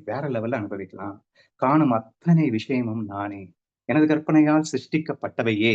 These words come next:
ஏன்னா, நான் தெளிவா சொல்லிட்டேன், இங்கே இந்த உலகத்தில் காணப்படுகின்ற அத்தனையும் ஈஸ்வரன் கற்பனை செய்வதில்லை. அவன் வந்து பேஸ் பிளாட்ஃபார்ம் உருவாக்குனதோட சரி, அதுக்கப்புறம் நடக்கிறது எல்லாமே ஜீவ கல்பனை தானே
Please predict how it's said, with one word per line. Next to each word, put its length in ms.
ஏன்னா, 240
நான் 320
தெளிவா 240
சொல்லிட்டேன், 440
இங்கே 240
இந்த 120
உலகத்தில் 460
காணப்படுகின்ற 580
அத்தனையும் 520
ஈஸ்வரன் 440
கற்பனை 340
செய்வதில்லை. 440
அவன் 160
வந்து 160
பேஸ் 260
பிளாட்ஃபார்ம் 400
உருவாக்குனதோட 520
சரி, 200
அதுக்கப்புறம் 520
நடக்கிறது 360
எல்லாமே 480
ஜீவ 220
கல்பனை 320
தானே 180